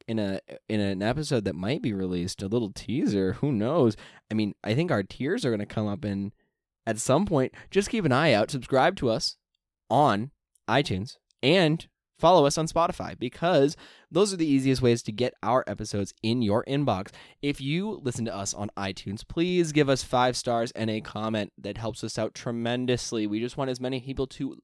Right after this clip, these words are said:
enjoy and love Big Brother as much as we do. If you just like listening along to us and you have any suggestions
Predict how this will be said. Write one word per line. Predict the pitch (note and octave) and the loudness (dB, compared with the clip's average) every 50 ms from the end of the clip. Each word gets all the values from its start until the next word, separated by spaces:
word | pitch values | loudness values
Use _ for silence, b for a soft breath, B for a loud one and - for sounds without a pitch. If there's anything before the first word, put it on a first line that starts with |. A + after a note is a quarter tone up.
| _ - | _ -8
enjoy | C3 C3+ B2+ A#2 B2+ A#2+ B2+ C3+ C3+ | -6 -6 -4 -2 0 2 2 2 2
and | C3+ B2+ B2 A#2 | 0 -2 -2 -2
love | B2 B2+ A#2+ | -4 -4 -4
Big | B2 C3 A#2 | -6 -8 -6
Brother | A2 A#2 A#2+ A#2+ B2 A#2+ | -4 -6 -4 -2 -2 -2
as | G#2+ B2 B2+ B2+ | 0 -2 -2 -2
much | A#2+ B2 C3 - - - | -2 -2 -2 -4 -8 -8
as | - A#2+ C3+ C3+ C3+ - - - | -4 -4 -4 -4 -6 -12 -12 -4
we | A#2+ B2+ C#3 D3+ | -2 -2 -2 -2
do. | C#3 C#3 C#3 A#2+ G#2+ F#2+ F#2+ b b b b b b b | -2 -2 0 0 0 -2 -4 b b b b b b b
If | A2 A2 G#2 | -8 -8 -6
you | A2+ B2+ D3 | -2 -2 -2
just | E3 E3 E3 - | 0 -2 -4 -2
like | D3+ C#3+ C#3+ C3+ | -2 -4 -2 -2
listening | B2+ A#2+ - B2 A2+ A2 | -2 -4 -4 -6 -6 -6
along | G#2 G2+ G2 G2 | -6 -6 -8 -8
to | F#2+ - - | -10 -12 -12
us | F2 F2 F#2+ - b b b b b b - | -12 -10 -12 -12 b b b b b b -4
and | B2+ C3 C3+ | -2 0 0
you | C#3+ | 2
have | D3+ D#3 | 0 0
any | D#3 D#3+ E3 | 0 0 -2
suggestions | D#3+ - D#3+ C#3+ E3 F3 F#3 - - G#2+ G2 | -2 -4 -4 -2 0 0 0 -2 -6 -10 -10